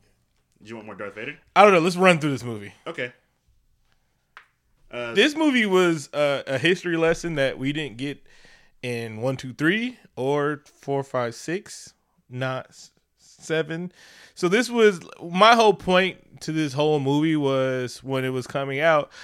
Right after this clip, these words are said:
Speaker 2: I wasn't that hyped about it. I got excited towards the end, like, Keen was trying to pump me up, but my whole thing was like, "This, this movie isn't gonna tell me anything." I didn't fucking know. Yeah, I didn't know who stole the Death Star. I mean, stole the plans of the Death Star.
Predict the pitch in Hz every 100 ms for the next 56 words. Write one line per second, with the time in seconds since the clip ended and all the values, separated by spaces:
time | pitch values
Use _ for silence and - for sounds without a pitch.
0 | - - 135 202 180 160 160 - 151 151
1 | 156 156 147 160 160 120 - 139 139 127
2 | 139 120 117 139 135 117 - - 143 135
3 | 135 120 - 117 127 139 147 - - -
4 | - 127 147 135 - _ - 139 135 170
5 | 160 165 147 135 156 180 196 165 202 240
6 | 220 156 131 - 151 127 110 101 101 90
7 | _ _ _ _ _ _ _ _ _ _
8 | _ 107 98 123 135 139 127 123 110 101
9 | _ _ _ _ - 135 156 170 214 208
10 | 190 190 - 170 160 156 147 135 110 101
11 | - 139 135 131 - 147 147 147 139 127
12 | 123 120 - 104 92